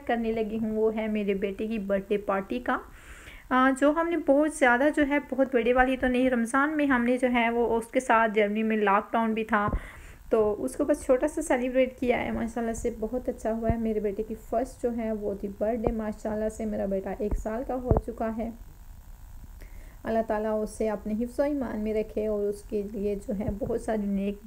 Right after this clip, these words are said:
दुआएं आप लोगों से भी चाहती हूँ। और यहाँ पर ये जो room है वो decorate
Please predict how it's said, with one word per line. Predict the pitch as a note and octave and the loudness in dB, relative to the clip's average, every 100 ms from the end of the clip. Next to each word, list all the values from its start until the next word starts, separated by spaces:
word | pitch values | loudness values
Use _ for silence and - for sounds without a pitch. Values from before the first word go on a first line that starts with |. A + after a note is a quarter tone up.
| - | -4
दुआएं | G3+ G3+ G3+ G#3 | 0 0 -2 -4
आप | G#3 - | -4 -2
लोगों | A#3+ A#3 | -2 -2
से | A#3+ A3+ | 0 2
भी | A3 | 2
चाहती | A3 G#3+ - | 2 -4 -2
हूँ। | G#3+ A#3 - - - - - - - - - - - | 0 2 0 -2 -4 0 0 -2 -18 -18 -16 -16 2
और | B3 B3+ | 6 6
यहाँ | D4+ E4 | 4 4
पर | F4 | 4
ये | E4 D#4+ | 4 4
जो | D#4+ D#4 C#4+ | 4 4 4
room | B3 C4+ C#4+ | 4 4 4
है | C#4 | 4
वो | C#4 B3+ | 6 6
decorate | A3 A3 C4 C4 | 4 2 4 6